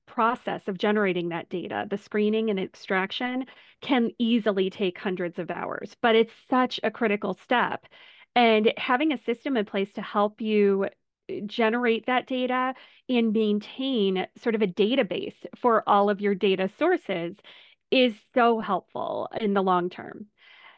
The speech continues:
That transparency and reproducibility, those are the key points that the reviewers are constantly emphasizing. And in my experience, you know, I've looked at many of the A I tools that are out there.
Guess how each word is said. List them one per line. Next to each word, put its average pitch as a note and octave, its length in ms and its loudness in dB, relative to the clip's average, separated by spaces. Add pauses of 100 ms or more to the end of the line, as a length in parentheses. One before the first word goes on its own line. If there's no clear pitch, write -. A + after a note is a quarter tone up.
(160)
That A#3 240 2
transparency C4 760 -2
and A#3 120 0
reproducibility, G#3+ 1040 -2
those G3+ 500 2
are F#3+ 400 -2
the F3+ 120 -6
key G#3 460 -4
points F3+ 560 -2
that F#3+ 180 -2
the F3+ 440 -2
reviewers F#3 800 0
are F3+ 140 -4
constantly F3 1120 -4
emphasizing. - 840 -6 (600)
And B3+ 280 4
in C#4 140 6
my F4 120 6
experience, A3 640 -2
you G#3 80 0
know, G3 100 2
I've B3 400 0
looked A#3 320 -4
at G#3+ 220 2
many G#3+ 340 0
of A3 80 -4
the G3+ 140 -4
A G3 160 2
I F#3+ 160 0
tools G3+ 440 -6
that F#3 140 -2
are F3 80 0
out F3 240 0
there. B3 340 0